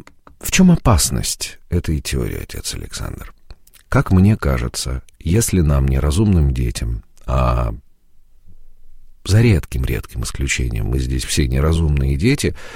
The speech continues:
э, которых, если не припугнешь как следует, даже какой-нибудь сказкой, да,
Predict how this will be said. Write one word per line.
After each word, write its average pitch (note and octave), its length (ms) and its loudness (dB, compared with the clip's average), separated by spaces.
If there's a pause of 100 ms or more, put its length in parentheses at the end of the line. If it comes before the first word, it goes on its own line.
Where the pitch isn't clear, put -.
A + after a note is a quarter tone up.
(260)
э, E2+ 260 2
которых, F#2 380 0
если F#2 200 0
не F2+ 140 4
припугнешь A2+ 600 2
как - 200 -4
следует, A1+ 640 -2
даже D#2 280 0
какой-нибудь C#2+ 540 -2
сказкой, - 540 -2
да, F#2 260 -2